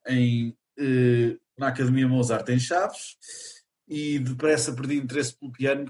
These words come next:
que era preciso praticar e eu não gostava daquilo. Depois, uns anos mais tarde, abriu a Academia de Artes de Chaves e eu tentei entrar, tentei não, eu entrei no, no conservatório, no primeiro grau de piano, só que eu depois também percebi que aquilo não era muito para mim.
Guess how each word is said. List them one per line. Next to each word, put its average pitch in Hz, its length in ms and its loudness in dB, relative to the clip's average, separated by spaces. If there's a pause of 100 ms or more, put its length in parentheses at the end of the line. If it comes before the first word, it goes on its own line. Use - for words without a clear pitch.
(160)
que 120 200 -6
era 107 120 -4
preciso 120 300 -10
praticar 120 420 -4
e 117 60 -2
eu 113 60 -4
não 110 100 -6
gostava 101 400 -8
daquilo. - 340 -18 (120)
Depois, 131 520 -2
uns 139 160 -2
anos 156 160 -4
mais 151 200 -4
tarde, 101 260 -8 (220)
abriu 139 320 -2
a 139 40 0
Academia 123 380 0
de 110 140 -6
Artes - 320 -10
de - 80 -10
Chaves 98 440 -10 (540)
e 131 80 0
eu 156 80 2
tentei 156 380 2
entrar, 147 280 0 (680)
tentei 135 320 2
não, 107 240 -2
eu 120 420 0
entrei 123 340 -2
no, 135 320 -6
no 131 140 -14
conservatório, 143 640 -4 (120)
no 117 160 -20
primeiro 123 280 0
grau 139 400 0 (320)
de 123 80 -8
piano, 131 560 2
só - 220 -2
que 160 100 0
eu 160 60 -4
depois 160 260 -2
também 165 280 -4
percebi 160 240 -8
que 165 100 -8
aquilo 160 220 -6
não 156 80 -2
era 156 100 0
muito 151 240 -8
para 143 160 -4
mim. 123 300 -2